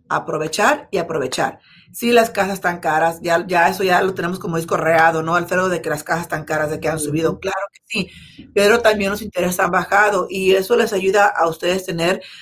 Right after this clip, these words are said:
Speaker 1: ahora sí que la ventaja de comprar una casa con un interés bajo y con un pago cómodo. I mean,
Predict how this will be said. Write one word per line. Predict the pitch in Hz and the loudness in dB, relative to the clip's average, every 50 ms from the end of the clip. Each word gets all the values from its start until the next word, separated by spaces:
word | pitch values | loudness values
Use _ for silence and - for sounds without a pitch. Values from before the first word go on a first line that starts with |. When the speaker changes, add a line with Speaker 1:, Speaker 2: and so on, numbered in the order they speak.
| - - | -16 -2
Speaker 1:
ahora | - 165 165 185 190 185 | 2 4 4 4 2 0
sí | - 190 | -4 -2
que | - 214 202 | 0 2 4
la | 202 180 | 4 4
ventaja | 165 156 151 156 170 160 175 175 226 214 | 4 2 0 2 2 2 2 4 2 2
de | 196 180 | 2 0
comprar | - 160 151 - 156 156 160 | -4 -8 -6 -2 0 0 0
una | 180 185 185 | 0 -2 -2
casa | - 185 180 180 - 190 185 | 0 0 -2 0 -2 -6 -6
con | - 156 156 | -6 -8 -6
un | 156 170 | -4 -6
interés | 180 180 - 165 160 160 165 160 | -6 -2 -2 2 2 2 2 2
bajo | 160 165 147 156 160 - - - - | 2 2 2 2 0 0 0 0 0
y | - 175 | -2 -6
con | 170 - 160 156 | -4 -2 -4 -4
un | 156 160 | -4 -4
pago | - 156 151 151 151 151 151 | 0 2 2 2 2 0 2
cómodo. | - 277 294 240 165 - - - - - - - - - _ _ _ 170 | 4 4 6 6 2 0 -4 -8 -10 -16 -20 -20 -20 -20 _ _ _ 0
I | 180 | 0
mean, | 185 185 180 175 | 0 0 -2 -4